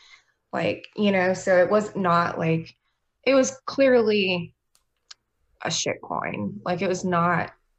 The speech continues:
I don't know what, like, it was weird. Um, but yeah, so then, um, all of this stuff started coming up that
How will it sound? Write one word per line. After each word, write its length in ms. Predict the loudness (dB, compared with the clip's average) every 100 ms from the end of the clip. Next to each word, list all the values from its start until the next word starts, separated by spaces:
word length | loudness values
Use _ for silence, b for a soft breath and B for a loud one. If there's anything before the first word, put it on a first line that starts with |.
| _ _ -2
I 120 | 0
don't 120 | 2
know 160 | 0 0
what, 320 | -2 -4 -6
like, 260 | -6 -6 -4
it 60 | -2
was 220 | 0 -2
weird. 400 | -4 -2 -4 -6 B B B B -6
Um, 600 | 0 2 2 2 -2 -8 -14 _ 2
but 200 | 2 4
yeah, 380 | 2 4 2
so 340 | 0 0 2 2
then, 480 | 4 4 2 0 -2 -6 b b b _ -4
um, 600 | 0 0 0 -2 -6 -4
all 200 | 0 2
of 80 | 2
this 180 | 0 -2
stuff 280 | 0 0 0
started 320 | 0 0 0
coming 280 | -2 -4 0
up 280 | 0 0 -6 -4
that 400 | -2 -2 -4